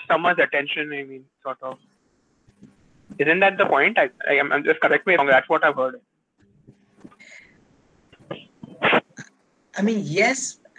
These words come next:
Speaker 2: and no. So, like, you do not. So again, so you, so, uh, it is definitely supposed to catch someone's attention, and so for that reason, I was trying to say that,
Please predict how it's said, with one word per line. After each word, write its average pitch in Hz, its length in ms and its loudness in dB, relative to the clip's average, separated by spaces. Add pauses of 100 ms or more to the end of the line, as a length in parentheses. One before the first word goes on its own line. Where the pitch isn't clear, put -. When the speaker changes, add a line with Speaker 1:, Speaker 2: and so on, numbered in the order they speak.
Speaker 2:
and 196 500 -4
no. 156 260 -4
So, 196 160 -6
like, 202 200 0
you 220 80 -2
do 202 140 0
not. 247 180 -2 (520)
So 214 140 -2
again, 190 380 -2 (1160)
so - 160 -10
you, 214 220 -2 (2750)
so, 196 460 2 (240)
uh, 165 380 -12 (2000)
it 180 140 -4
is 196 100 0
definitely 233 320 -2
supposed 214 320 -2
to 202 60 -14
catch 160 220 -2
someone's 151 320 -6
attention, 139 540 -8 (240)
and 151 80 -2
so 170 100 -2
for 156 200 -2
that 160 300 -2
reason, 208 240 2
I 170 160 0
was 156 260 -4
trying 156 220 -4
to 151 60 -8
say 151 240 -2
that, 135 200 -6